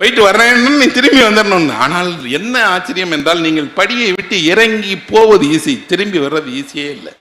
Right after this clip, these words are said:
பலர் திரும்பி வராமலே போயிருக்கிறார்கள்.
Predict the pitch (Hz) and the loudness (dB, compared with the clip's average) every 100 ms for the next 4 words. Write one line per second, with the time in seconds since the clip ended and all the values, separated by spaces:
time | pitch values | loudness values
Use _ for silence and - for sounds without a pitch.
0 | _ _ _ _ _ _ _ _ - 139 | _ _ _ _ _ _ _ _ -6 -2
1 | 185 180 - - 220 262 208 160 190 233 | 2 0 0 0 2 4 4 4 4 4
2 | 240 240 240 190 151 123 101 80 76 - | 4 4 4 2 0 -2 -6 -10 -12 -14